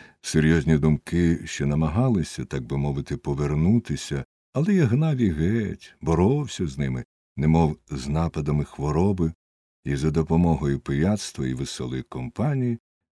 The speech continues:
невдовзі торжествував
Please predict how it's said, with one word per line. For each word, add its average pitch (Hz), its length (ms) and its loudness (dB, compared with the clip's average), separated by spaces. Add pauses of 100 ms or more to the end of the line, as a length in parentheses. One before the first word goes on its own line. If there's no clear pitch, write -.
(120)
невдовзі 110 880 0
торжествував 85 1160 -4